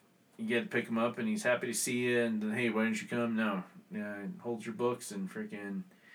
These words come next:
uh, take the chance on new comic books. So many things out there. There's a couple of things I mourn, like, uh, I, uh,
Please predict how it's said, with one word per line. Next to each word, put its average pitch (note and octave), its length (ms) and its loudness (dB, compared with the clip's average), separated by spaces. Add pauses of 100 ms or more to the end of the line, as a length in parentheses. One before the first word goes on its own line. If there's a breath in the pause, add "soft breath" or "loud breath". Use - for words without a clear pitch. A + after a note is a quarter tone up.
(460 soft breath)
uh, G2 460 0 (1900)
take D3 240 0
the - 80 -4
chance C3 400 -2
on A#2 160 0
new A#2+ 140 -4
comic A#2 420 -4
books. - 520 -2 (1500)
So - 280 -2
many B2+ 160 -2
things A#2 280 -2
out A2+ 160 -2
there. B2 320 4
There's A2+ 200 -6
a - 200 -4
couple - 360 0
of G#2+ 120 2
things A2 240 -2
I G2+ 100 -4
mourn, G#2+ 380 2
like, G2+ 200 -2
uh, G#2 60 -4
I, G2+ 680 0
uh, G2+ 440 -4